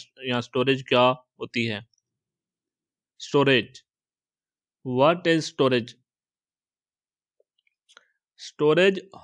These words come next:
hold data, ये डेटा को होल्ड करती है, instruction and information, ये सारी चीज़ें डेटा, instruction and information, ये तीनों चीज़ों को होल्ड करती है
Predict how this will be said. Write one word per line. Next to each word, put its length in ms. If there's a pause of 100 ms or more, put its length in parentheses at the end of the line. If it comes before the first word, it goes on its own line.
hold 300 (180)
data, 400
ये 80
डेटा 320
को 200
होल्ड 260
करती 300
है, 280
instruction 680 (220)
and 300
information, 600 (480)
ये 100
सारी 240
चीज़ें 300
डेटा, 300
instruction 520
and 180
information, 760
ये 80
तीनों 300
चीज़ों 300
को 160
होल्ड 300
करती 320
है 200